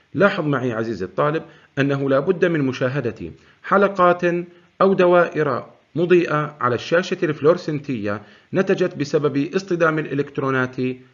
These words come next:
بها. نأتي الآن إلى آلية عمل أنبوب حيود الإلكترونات. توضح الصورة A مقطعاً جانبياً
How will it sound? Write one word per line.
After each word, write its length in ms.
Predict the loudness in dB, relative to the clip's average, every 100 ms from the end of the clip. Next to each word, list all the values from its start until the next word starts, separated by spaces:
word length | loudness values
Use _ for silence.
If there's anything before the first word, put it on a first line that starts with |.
| _
بها. 360 | -4 -2 -4 -16 _ _ _ _ _ _ _ _ _ _ _ _ _ _ _
نأتي 260 | -4 0 0
الآن 500 | 4 4 4 2 -2 0
إلى 320 | 2 2 2
آلية 260 | 4 4 4
عمل 280 | 0 2 4
أنبوب 500 | 4 2 2 2 2
حيود 360 | 0 2 2 0
الإلكترونات. 840 | -2 -4 -2 0 2 0 -4 -12 -20 _ _ _ _ _ -20 _ _ _ 2
توضح 380 | 2 6 4
الصورة 440 | 4 -4 0 0 0 -4
A 280 | -2 -2 -4 -12 _ _ _ _
مقطعاً 400 | -6 -2 0 2
جانبياً 840 | 2 0 -2 -2 -4 -4 -4 -6